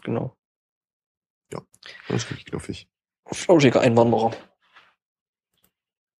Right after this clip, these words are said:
Speaker 2: Bis man die Krallen sieht.
Speaker 1: Und die Zähne, die Reißzähne.
Speaker 2: Ja. Ich hab auch doch gestern einen Artikel gesehen, den fand ich aber jetzt nicht so zitierenswürdig,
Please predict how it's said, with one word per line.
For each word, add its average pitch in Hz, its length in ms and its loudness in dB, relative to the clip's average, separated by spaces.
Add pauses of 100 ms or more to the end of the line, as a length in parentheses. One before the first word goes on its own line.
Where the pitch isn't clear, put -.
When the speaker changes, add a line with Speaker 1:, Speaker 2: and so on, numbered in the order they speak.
(920)
Speaker 2:
Bis - 160 -12
man - 80 -2
die - 60 -4
Krallen 92 340 0
sieht. 80 300 -8 (1080)
Speaker 1:
Und - 180 -4
die - 80 -16
Zähne, 160 400 2 (160)
die - 80 -8
Reißzähne. - 680 4 (380)
Speaker 2:
Ja. 151 180 4 (1200)
Ich - 140 -2
hab 147 80 0
auch 139 60 -2
doch - 140 -6
gestern 110 280 0
einen 110 80 2
Artikel 143 240 -2
gesehen, 117 260 2
den 117 80 0
fand 117 180 2
ich - 60 -2
aber 110 100 8
jetzt - 140 2
nicht 110 100 2
so 98 220 2
zitierenswürdig, 107 880 2